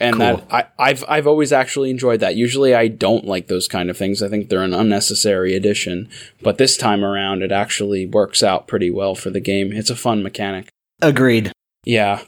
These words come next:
Speaker 1: so that, what else have I been playing? You know, honestly, I've just been going so hard on Overwatch.
Speaker 2: <laughs>
Speaker 1: Oh, um, so I bought Final Fantasy fifteen for P S four.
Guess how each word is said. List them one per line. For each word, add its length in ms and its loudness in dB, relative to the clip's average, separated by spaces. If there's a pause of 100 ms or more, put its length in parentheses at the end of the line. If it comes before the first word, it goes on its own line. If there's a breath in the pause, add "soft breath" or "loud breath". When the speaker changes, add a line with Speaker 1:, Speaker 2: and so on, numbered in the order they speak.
Speaker 1:
so 580 0
that, 460 2 (1000)
what 220 -2
else 260 0
have 120 -8
I 120 -4
been 200 -10
playing? 580 -8 (1400)
You 140 -2
know, 200 4
honestly, 420 0
I've 140 -6
just 200 -4
been 180 2
going 360 -2
so 540 2
hard 320 2
on 100 -2
Overwatch. 480 -2 (300 loud breath)
Speaker 2:
<laughs> 100 0
Speaker 1:
Oh, 220 2 (360)
um, 560 0 (680)
so 200 0
I 140 2
bought 440 2
Final 380 -2
Fantasy 400 -6
fifteen 540 -12
for 140 -10
P 160 -10
S 120 -8
four. 440 -14